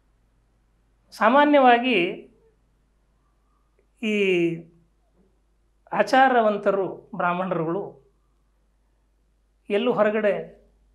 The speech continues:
ತಿನ್ನದೇ ಇರುವಂಥವರು, "ನಮಗೆ ಒಳ್ಳೆ ಊಟವಾಗಲಿ" ಅಂತ ಅಪೇಕ್ಷೆ ಪಡ್ತಾ ಇರ್ತಾರೆ. ಒಳ್ಳೆ ಊಟ ನಮಗೆ ಬೇಕು, ಸಮೃದ್ಧಿಯಾದ ಭೋಜನ ಆಗಬೇಕು. ಯಾಕೆಂದರೆ ಹೊರಗಡೆ ಅಂತೂ ಎಲ್ಲೂ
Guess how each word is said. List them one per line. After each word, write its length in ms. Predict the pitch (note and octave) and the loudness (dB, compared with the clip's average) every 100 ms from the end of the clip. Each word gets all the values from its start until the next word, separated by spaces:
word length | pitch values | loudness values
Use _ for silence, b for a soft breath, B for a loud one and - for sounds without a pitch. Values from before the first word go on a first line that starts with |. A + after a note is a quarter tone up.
| _ | _
ತಿನ್ನದೇ 340 | A3 A3 A#3 A3 | -2 2 6 6
ಇರುವಂಥವರು, 920 | F#3+ F3+ E3+ F3 E3+ G3 G3+ _ _ _ _ _ _ _ _ _ _ _ _ _ _ _ _ _ _ _ _ _ _ _ | 4 0 -4 -4 -4 -6 -10 _ _ _ _ _ _ _ _ _ _ _ _ _ _ _ _ _ _ _ _ _ _ _
"ನಮಗೆ 220 | B3+ B3+ | -4 0
ಒಳ್ಳೆ 260 | A#3+ A3+ C#4 | 2 4 4
ಊಟವಾಗಲಿ" 960 | C4 A#3+ C4+ A3+ G3 E3+ E3+ D3 - - | 4 4 4 4 4 0 -2 -4 -10 -14
ಅಂತ 200 | F#3 A3 | -4 -2
ಅಪೇಕ್ಷೆ 340 | G3 - - | -2 -6 -8
ಪಡ್ತಾ 260 | F#3+ C#3 C#3 | -12 -10 -12
ಇರ್ತಾರೆ. 400 | B2+ C#3 - _ _ _ _ _ _ _ _ _ _ _ _ _ _ | -10 -14 -16 _ _ _ _ _ _ _ _ _ _ _ _ _ _
ಒಳ್ಳೆ 200 | G3 C4 | 0 2
ಊಟ 240 | B3 B3+ C4 F3+ D3 - _ G#3 | 2 2 2 2 -2 -16 _ -10
ನಮಗೆ 180 | F#3 | -8
ಬೇಕು, 580 | E3 F#3 F3 D#3+ C3+ C3+ _ _ _ | -4 -4 -4 -14 -16 -20 _ _ _
ಸಮೃದ್ಧಿಯಾದ 720 | - F#3+ A3+ F#3+ G#3 G3 F3+ | -10 -6 -6 -4 0 0 0
ಭೋಜನ 280 | D#3+ F#3 G3+ | -4 -4 -4
ಆಗಬೇಕು. 720 | G3 D#3 D3+ C#3 C3+ B2 C3 _ _ - | -4 -6 -10 -14 -16 -20 -20 _ _ -20
ಯಾಕೆಂದರೆ 320 | - A3 A3+ | -10 -6 -2
ಹೊರಗಡೆ 360 | G3+ A#3+ B3 | 0 0 0
ಅಂತೂ 240 | A#3+ A3 A#3 | 0 -2 -4
ಎಲ್ಲೂ 400 | G3+ G3+ G3 | -4 -2 -4